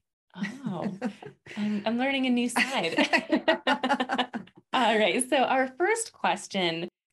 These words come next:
Speaker 1: comes from one of my personal questions, but something that I hear a lot from my Missing Link members as well, which is that we are not flexible, or at least we feel like we're not flexible enough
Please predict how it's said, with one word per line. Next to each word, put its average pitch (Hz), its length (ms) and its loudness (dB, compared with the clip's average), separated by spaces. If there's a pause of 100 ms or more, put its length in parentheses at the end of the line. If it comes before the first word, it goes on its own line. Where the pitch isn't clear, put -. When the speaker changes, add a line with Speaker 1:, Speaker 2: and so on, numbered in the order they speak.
Speaker 1:
comes 285 300 0
from 220 280 2
one 294 280 2
of 294 80 2
my 208 120 4
personal 202 420 0
questions, 175 580 -4
but 170 180 0
something 214 280 2
that 180 180 0
I 196 200 0
hear 202 320 -2
a 180 60 2
lot 175 280 -2
from 180 220 -4
my 170 100 -2
Missing 170 400 -2
Link 403 220 -2
members 170 340 -2
as 160 180 -6
well, 180 520 0 (360)
which 226 280 2
is 196 300 0
that 185 640 0
we 226 280 -2
are 233 120 0
not 190 280 -4
flexible, 170 680 -4
or 214 100 6
at 185 100 4
least 233 240 0
we 196 120 0
feel 214 600 2
like 170 440 0
we're 202 120 4
not 190 220 0
flexible 202 640 0
enough 165 440 -2